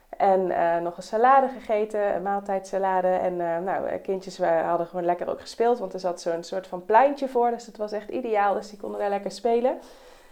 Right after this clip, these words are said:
En Rosa die begon op een gegeven moment gewoon een beetje, eh, te huilen. Die kan dat niet, die vindt het niet fijn om heel lang ergens te zitten. Dus die wil dan op een gegeven moment rondlopen en een beetje spelen. En, eh,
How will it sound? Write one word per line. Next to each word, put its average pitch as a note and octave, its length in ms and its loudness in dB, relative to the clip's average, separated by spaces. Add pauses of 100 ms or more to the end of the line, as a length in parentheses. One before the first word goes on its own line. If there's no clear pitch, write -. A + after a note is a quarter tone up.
En G#3+ 220 0
Rosa C4+ 440 8
die B3 320 -2
begon B3 300 -2
op A3 100 -4
een G#3 60 -10
gegeven G#3+ 240 0
moment G#3 160 -6
gewoon G3+ 220 0
een G3+ 60 -4
beetje, F#3+ 340 4
eh, E3+ 480 2
te D#3+ 80 -4
huilen. B3+ 460 4
Die A#3 100 -4
kan G3 200 -2
dat F#3 140 -2
niet, G3+ 340 -8 (360)
die A3+ 120 -6
vindt B3+ 200 6
het A3+ 100 -2
niet G#3+ 160 -4
fijn A3 260 6
om G3+ 60 0
heel G#3+ 200 4
lang F#3 420 6
ergens F3+ 360 2
te - 120 -16
zitten. B3+ 400 4
Dus G#3 140 -6
die F#3+ 100 -8
wil F3 120 0
dan F3 160 -2
op E3 100 -4
een F#3+ 60 -6
gegeven F3 260 0
moment F3+ 160 -6
rondlopen A3+ 560 0
en F#3 100 2
een F3+ 60 -6
beetje F3+ 240 -4
spelen. B3 520 6
En, E3+ 260 2
eh, E3+ 120 2